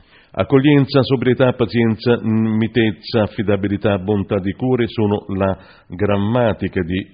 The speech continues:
base di ogni ministero. Devono essere la grammatica di base di ogni vescovo, presbitero, diacono,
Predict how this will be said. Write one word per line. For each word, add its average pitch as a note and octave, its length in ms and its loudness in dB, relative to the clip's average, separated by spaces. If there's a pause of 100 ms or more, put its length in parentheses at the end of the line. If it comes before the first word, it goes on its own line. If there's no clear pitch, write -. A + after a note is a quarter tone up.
base F#2 600 -4
di F#2+ 300 -8
ogni F#2+ 480 -2
ministero. F2 840 -4 (420)
Devono F#2 240 0
essere F#2+ 400 0
la E2+ 80 -2
grammatica F2 680 -2
di F2 140 -8
base C#3 460 -4
di G2 100 -4
ogni A#2+ 380 -2
vescovo, A2+ 580 -4 (280)
presbitero, G#2 840 -4
diacono, F#2 760 -4